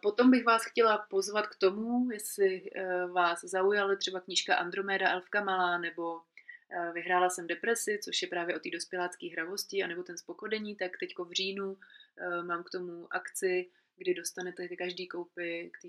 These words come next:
knížky mini mindfulness kurz. A v pondělí, eh, druhého jedenáctý startuju,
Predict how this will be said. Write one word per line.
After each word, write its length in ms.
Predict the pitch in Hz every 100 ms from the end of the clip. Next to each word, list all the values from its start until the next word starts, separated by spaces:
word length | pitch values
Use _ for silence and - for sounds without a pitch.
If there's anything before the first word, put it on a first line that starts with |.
| -
knížky 560 | 180 180 - 175 170 170
mini 180 | 185 196
mindfulness 680 | 180 175 - 170 175 - _ _ _ -
kurz. 380 | 214 269 - - _ _ _ - _ 185
A 560 | 180 180 180 175 175 180
v 240 | _ -
pondělí, 840 | 196 196 220 226 220 214 208 208 _ -
eh, 180 | 180 175 170
druhého 420 | 202 208 220 208
jedenáctý 680 | 196 208 208 202 - 196 185
startuju, 880 | - 185 185 - 208 196 180 180